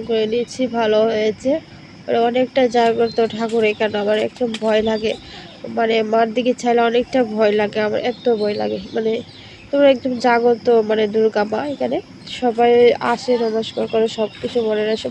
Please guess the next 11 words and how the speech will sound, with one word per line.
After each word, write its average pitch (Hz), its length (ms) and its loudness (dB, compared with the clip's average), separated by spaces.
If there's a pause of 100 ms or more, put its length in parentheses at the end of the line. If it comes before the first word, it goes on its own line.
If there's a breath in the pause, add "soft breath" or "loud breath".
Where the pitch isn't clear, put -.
পূর্ণ 214 260 0 (200)
হয়। - 180 -6 (4000)
আর 226 80 4 (100)
আসার 226 280 4
পথে 226 220 4 (140)
একটা 220 240 2 (140)
মুদির 220 280 6
দোকানে 220 280 6 (120)
দাঁড়িয়েছিলাম, 208 600 4 (580)
আর 208 80 4 (100)
প্রচণ্ড 233 520 2